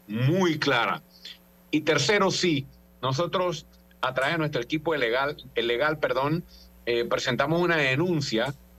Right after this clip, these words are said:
porque estos ataques, hechos pagados, promocionados, con pauta,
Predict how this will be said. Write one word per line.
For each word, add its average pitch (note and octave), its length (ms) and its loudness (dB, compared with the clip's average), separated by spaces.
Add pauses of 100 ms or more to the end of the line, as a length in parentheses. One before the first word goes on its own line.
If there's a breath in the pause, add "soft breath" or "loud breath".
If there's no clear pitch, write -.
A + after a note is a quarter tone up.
(200)
porque C3 640 0
estos E3+ 360 0
ataques, D3 680 -2 (200)
hechos F3 400 0 (180)
pagados, C3+ 920 -2 (460)
promocionados, C#3+ 1200 0
con G3 300 -2
pauta, C#3+ 720 0